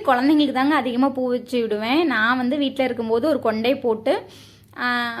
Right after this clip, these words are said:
கொண்டை போட்டுட்டே இருக்கிறதுனால பூ வந்து அதிகமா வைக்கிறதே இல்ல. எங்கேயாவது வெளியே போனோம்னா மட்டும்தான் தலையை நல்லா நீட்டா சீவி பூ வந்து வச்சுட்டு போறதுங்க. பாருங்க எவ்வளோ பூ வந்திருக்குன்னு சொல்லிட்டு அரைமலை பூக்கு மேலேயே வருங்க. ரெண்டு ரெண்டு பூ வச்சு கட்டணும் அப்படின்னா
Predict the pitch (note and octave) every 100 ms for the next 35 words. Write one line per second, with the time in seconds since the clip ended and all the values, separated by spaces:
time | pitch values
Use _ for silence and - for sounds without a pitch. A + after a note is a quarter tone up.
0 | B3 C4 C4 C#4+ C#4 C#4+ D4 C#4+ B3+ A3+
1 | A3+ C4 E4+ D4 C#4+ B3+ C4 A3 A#3 C4
2 | G#3 A#3+ A#3 A3+ B3 A3 G#3+ C4 C#4+ A#3
3 | G#3 G#3+ C#4+ C4+ B3 C4 B3 A#3 A3 G#3+
4 | G#3 A3 G#3 C4+ C#4 A3 A3+ G#3 A3 A3
5 | G3+ - - A3 B3 C#4 A#3 G#3+ G#3+ G#3+
6 | A3 G#3+ G#3+ G#3 G3 G3+ G3+ A3+ F4 -
7 | - - _ _ - A#3+ B3+ D4+ D#4+ A#3+
8 | A3 D#4 D#4 D#4 D#4 B3+ A#3+ C4 C4+ C4+
9 | A3+ B3+ E4 A#3+ B3+ C4+ B3+ C4+ C#4 D4
10 | B3 A3 A#3+ C#4 A#3 A3 A3 D4+ A#4+ G#4+
11 | A#3 C4 D#4 C#4+ C#4+ D4+ D#4 D4 C#4 B3+
12 | C4 C#4+ A#3+ C4+